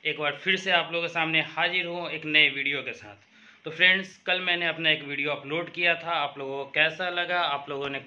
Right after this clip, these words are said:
कोई कमेंट नहीं दिया मुझे, but हाँ, उस पर लाइक तो ज़रूर आया है और व्यू कुछ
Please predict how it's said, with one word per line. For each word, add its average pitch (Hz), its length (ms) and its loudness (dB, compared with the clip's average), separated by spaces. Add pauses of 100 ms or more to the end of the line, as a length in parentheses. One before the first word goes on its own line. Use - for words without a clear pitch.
कोई 170 240 2
कमेंट 147 440 0
नहीं 143 360 4
दिया 170 180 4
मुझे, 165 340 -2 (320)
but 160 120 2
हाँ, 151 180 2
उस 135 180 -2
पर 143 120 -2
लाइक 151 380 6
तो 160 100 -6
ज़रूर 156 400 2
आया 160 300 10
है 156 180 -4 (480)
और 127 560 0
व्यू 175 360 -2
कुछ 165 300 -8